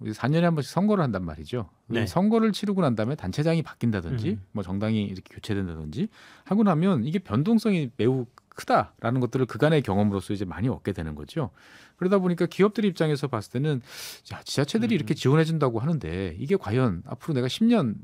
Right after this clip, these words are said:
Speaker 1: 믿고 갈 수 있을까?"라고 하는 이제 여러 가지 이제 생각을 많이 하게 되는 거죠. 그리고 이제 국내 지자체들의 어떤 이런 한계와 더불어서 최근 들어서는 이제 해외,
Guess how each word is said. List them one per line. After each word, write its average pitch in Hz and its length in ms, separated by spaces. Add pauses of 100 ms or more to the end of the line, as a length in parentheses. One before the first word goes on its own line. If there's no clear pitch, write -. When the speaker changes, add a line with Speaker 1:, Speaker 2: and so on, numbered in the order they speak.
(160)
Speaker 1:
믿고 139 360
갈 98 140
수 - 140
있을까?"라고 117 1080
하는 143 380
이제 117 180
여러 120 160
가지 143 380 (180)
이제 104 200
생각을 143 400
많이 98 220
하게 175 220
되는 117 200
거죠. 98 360 (800)
그리고 220 260
이제 196 140
국내 190 300
지자체들의 170 600
어떤 143 240
이런 147 200
한계와 151 480
더불어서 104 460
최근 165 260
들어서는 113 600
이제 95 180
해외, 120 380